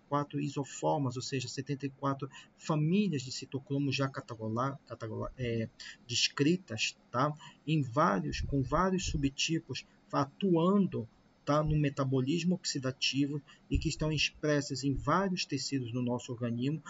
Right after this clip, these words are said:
sendo que no tecido hepático, mais precisamente nas células, nos hepatócitos, tá, é onde nós vamos encontrar a qua-, maior quantidade dessas enzimas e desse citocromo. E elas podem estar localizadas,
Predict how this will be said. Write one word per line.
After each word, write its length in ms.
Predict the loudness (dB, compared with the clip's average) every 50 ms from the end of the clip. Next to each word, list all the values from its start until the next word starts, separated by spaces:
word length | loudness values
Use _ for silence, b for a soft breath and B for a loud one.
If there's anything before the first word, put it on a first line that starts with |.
| -16 B -10
sendo 520 | -6 -4 0 2 2 2 2 0 -2 -4
que 160 | -4 -2 0
no 100 | 0 0
tecido 500 | 0 0 -2 -2 0 0 0 2 2 2
hepático, 520 | 0 -2 -2 -2 0 0 0 -2 -2 -4 -2
mais 320 | 0 2 2 2 2 0
precisamente 680 | -4 -6 -8 -6 -4 -2 0 2 2 2 0 0 -2 -4
nas 160 | -4 -4 -4
células, 480 | -4 -2 -2 -2 0 -2 -2 -2 -2
nos 200 | -2 -4 -2 -2
hepatócitos, 800 | -4 -4 -4 -8 -10 -8 _ 0 2 2 2 0 -4 -6 -8 -8 B B B B B -8 _
tá, 200 | 0 0 0 0 -2
é 160 | -2 0 2
onde 320 | 4 4 4 4 4 4 2
nós 160 | 2 0 0
vamos 300 | 0 0 0 0 0 0
encontrar 560 | -4 -4 -2 -2 -2 -2 -2 0 0 0 0 B B B B B -4
a 80 | -4
qua-, 280 | -4 -2 -2 -2 0 2
maior 340 | 2 2 4 4 2 2 0
quantidade 800 | 0 -2 -2 -2 -2 -4 -6 -2 0 2 2 2 2 0 -4
dessas 340 | -6 -6 -4 -4 -6 -4 -2
enzimas 500 | -2 -2 -2 -2 -4 -2 -2 -2 -2 -4 b b b
e 120 | -2 2 4
desse 280 | 4 4 2 0 -2
citocromo. 760 | -4 -6 -8 -6 -6 -6 -4 -2 -2 -2 0 0 -2 -6 -8 -12 -18 _ B B B B B B _ 0
E 280 | 2 4 4 4 2 0
elas 260 | 0 0 0 0 -2
podem 320 | -2 0 2 2 2 2
estar 220 | -2 -2 -2 -2 0
localizadas, 1080 | 0 0 -2 -2 -4 -4 -2 -4 -4 -2 2 2 2 2 2 0 -4 -6 -8 -8 -10